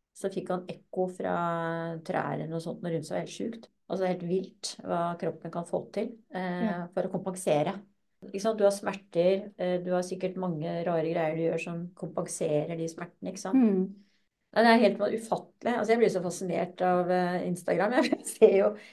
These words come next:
Speaker 1: jeg følger jo på, eh, feeden min er jo full av folk som gjør ting som jeg trodde var umulig. <laughs>
Speaker 2: Ja, jeg sprang, eh, Barcelona Marathon i mars nå i fjor, kan jeg jo
Speaker 1: Ja.
Speaker 2: si nå da. Eh, og der var der, eh, en, eh, som, eh,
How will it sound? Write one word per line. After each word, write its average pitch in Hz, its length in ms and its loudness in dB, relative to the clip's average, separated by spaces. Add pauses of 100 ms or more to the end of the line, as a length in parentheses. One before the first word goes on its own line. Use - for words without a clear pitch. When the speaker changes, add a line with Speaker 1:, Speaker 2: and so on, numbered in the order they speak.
Speaker 1:
jeg 208 80 2
følger 208 220 6
jo 165 80 4
på, 185 760 2
eh, 202 40 -6 (440)
feeden 196 360 2
min 247 180 6
er 208 120 4
jo 208 60 -4 (100)
full 185 120 4
av 185 100 2
folk 190 140 2
som 196 160 -2
gjør 175 340 0
ting 185 240 -2
som 180 200 -4 (440)
jeg 180 120 -2
trodde 190 160 0
var 170 120 0
umulig. 208 420 2
<laughs> - 440 -2
Speaker 2:
Ja, 220 120 10
jeg 202 100 4
sprang, 202 360 4
eh, 196 440 8 (180)
Barcelona 190 440 6
Marathon 185 440 2
i 185 40 6
mars 180 380 4
nå 180 140 6
i 175 180 8
fjor, 262 340 4 (140)
kan 233 100 2
jeg 208 140 4
jo 202 60 0
Speaker 1:
Ja. 190 60 2
Speaker 2:
si 202 100 6
nå 202 160 4
da. 240 80 4 (640)
Eh, 202 260 4
og 202 120 4
der 196 200 8
var 196 200 4
der, 190 320 2
eh, 180 580 2
en, 185 400 6
eh, 180 480 4
som, 185 580 4 (160)
eh, 180 500 2